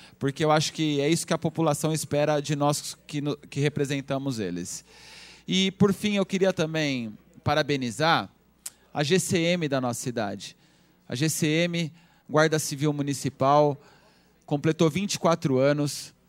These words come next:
A gente tem tido muitos problemas de segurança pública, não somente em Osasco, mas a gente percebeu que os índices de criminalidade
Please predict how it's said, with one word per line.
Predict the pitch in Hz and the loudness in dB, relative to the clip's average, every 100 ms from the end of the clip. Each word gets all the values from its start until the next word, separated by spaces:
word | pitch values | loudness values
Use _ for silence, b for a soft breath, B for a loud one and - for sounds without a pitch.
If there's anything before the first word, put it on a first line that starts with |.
| _ - | _ -10
A | 135 | -4
gente | 156 180 | -4 -2
tem | 185 175 | -4 -4
tido | 180 170 | -2 -2
muitos | 165 202 - | 0 -4 -4
problemas | - 175 151 165 156 | 2 4 4 2 2
de | 147 | -2
segurança | - 151 151 151 151 156 131 | -2 0 2 2 0 -2 -2
pública, | - 151 139 131 123 110 107 | 0 2 2 -2 -4 -6 -8
não | - 185 | -2 -2
somente | 190 175 160 165 - | 2 0 0 -4 -2
em | 151 | 0
Osasco, | 131 113 139 156 156 - 117 - b b b | 0 2 0 0 -2 -4 -6 -6 b b b
mas | 135 143 | -2 0
a | 156 | 0
gente | 160 - | -2 -2
percebeu | 160 - 160 143 160 156 117 b b b b b | -2 0 -2 2 4 4 0 b b b b b
que | 160 | 0
os | 147 | 2
índices | 185 196 - 170 151 | 0 -2 -2 -2 -2
de | 147 | -2
criminalidade | - 170 160 156 147 135 147 160 135 110 101 | -2 0 2 2 0 2 2 2 0 -4 -10